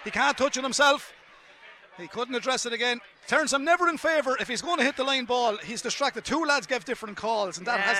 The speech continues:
Speaker 2: they
Speaker 1: Morris
Speaker 2: did.
Speaker 1: has to sort out that at
Speaker 2: They
Speaker 1: half
Speaker 2: did,
Speaker 1: time. He's
Speaker 2: they
Speaker 1: either
Speaker 2: did.
Speaker 1: going to hit it or not.
Speaker 2: Yeah, no, it's a fact. Like, you know,
Speaker 1: And now
Speaker 2: it's one of
Speaker 1: Ferns got
Speaker 2: those
Speaker 1: the free
Speaker 2: things,
Speaker 1: out.
Speaker 2: Ferns
Speaker 1: It's,
Speaker 2: got the
Speaker 1: it's
Speaker 2: free
Speaker 1: a
Speaker 2: out,
Speaker 1: bit
Speaker 2: yeah.
Speaker 1: of hesitancy from Saint Mullins, and that they're really
Speaker 2: Listen, well,
Speaker 1: around the block long enough that that shouldn't be happening.
Speaker 2: Yeah, well, they've made very few mistakes in the first half. Listen, they're,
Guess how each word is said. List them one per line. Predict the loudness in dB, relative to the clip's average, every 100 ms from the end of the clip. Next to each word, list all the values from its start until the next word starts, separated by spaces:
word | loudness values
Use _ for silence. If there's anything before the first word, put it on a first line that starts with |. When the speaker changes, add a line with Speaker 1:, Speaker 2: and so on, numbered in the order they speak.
| 2
Speaker 2:
they |
Speaker 1:
Morris | 2 4 2
Speaker 2:
did. |
Speaker 1:
has | -2
to |
sort | -2 0 0
out | -2
that | -4
at | -2
Speaker 2:
They |
Speaker 1:
half | -2
Speaker 2:
did, | -2
Speaker 1:
time. | -2
He's | -2
Speaker 2:
they |
Speaker 1:
either | 0
Speaker 2:
did. | 0
Speaker 1:
going | 0
to |
hit | 0 -2
it | -2
or | -2
not. | -2 -6 -12
Speaker 2:
Yeah, | -6 -2 -2
no, | -4 -8
it's | -8
a |
fact. | -6 -4 -4
Like, | -6 -4
you |
know, | -2
Speaker 1:
And | 4
now | 4
Speaker 2:
it's | 6
one | 6
of |
Speaker 1:
Ferns | 4 4
got | 0
Speaker 2:
those | 0
Speaker 1:
the |
free | 0 2
Speaker 2:
things, | 2
Speaker 1:
out. | 4
Speaker 2:
Ferns | 2
Speaker 1:
It's, | 0
Speaker 2:
got | -4
the | -8
Speaker 1:
it's | -6
Speaker 2:
free | -4
Speaker 1:
a | -4
Speaker 2:
out, | -4
Speaker 1:
bit | -2 0
Speaker 2:
yeah. |
Speaker 1:
of | 2
hesitancy | 2 0 -4 -8 -8
from | -8
Saint | -4 -4 -2
Mullins, | -2 -4 -6
and | -8
that | -8
they're | -6
really | -6 -6 -4 -6 -8 -18 -20 -12
Speaker 2:
Listen, | -10 -10 -4
well, | 0
Speaker 1:
around | 2 2
the | 2
block | 0 0
long | 0 -4
enough | -4
that | -4 -4
that | -4
shouldn't | -6 -8
be |
happening. | -8 -8 -8
Speaker 2:
Yeah, | -10
well, | -8 -10
they've | -8
made | -10 -6
very | -6 -6
few | -12
mistakes | -16 -12 -12 -14
in | -16
the | -16
first | -14 -14 -10
half. | -10 -10 -14
Listen, | -16 -18 -12
they're, | -10 -10